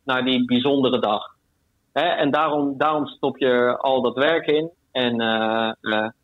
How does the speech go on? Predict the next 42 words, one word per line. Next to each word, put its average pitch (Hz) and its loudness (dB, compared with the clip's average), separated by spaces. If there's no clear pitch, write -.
eh, 104 0
het 107 -2
is 113 0
niet 107 0
dat 107 -4
de 107 0
afgelopen 107 -2
maanden 107 0
nu 107 0
helemaal 110 0
voor 107 -4
niks 123 -2
is 131 -2
geweest 120 -2
of - -12
zo. 127 0
Zo 123 0
zie 139 0
ik 151 -4
het 143 -6
ook 131 -2
niet. 131 -2
Maar 113 -2
je 117 0
wi-, 139 0
je 123 0
wil 160 0
die 123 -4
vijf 135 0
april 127 0
wil 123 2
je 120 0
grandioos 127 0
genieten 120 -2
tussen - -2
al 127 0
dat 120 -6
publiek 117 -2
in 131 -2
je 127 0
eigen 127 -2
stad. - -4